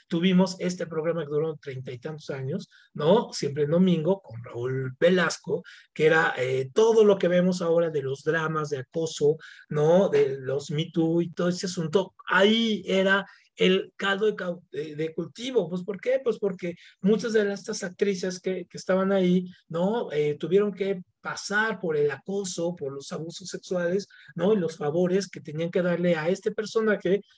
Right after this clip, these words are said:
¿no? Eh, que, eh, a este y a, a, a, a los productores en ese momento. Hoy que vemos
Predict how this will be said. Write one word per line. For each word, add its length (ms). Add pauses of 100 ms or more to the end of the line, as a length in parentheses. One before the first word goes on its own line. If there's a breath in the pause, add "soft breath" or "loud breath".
¿no? 420
Eh, 480
que, 200
eh, 480
a 100
este 500
y 400 (220 loud breath)
a, 160
a, 480
a, 300
a 180
los 240
productores 720
en 200
ese 180
momento. 360
Hoy 360
que 140
vemos 400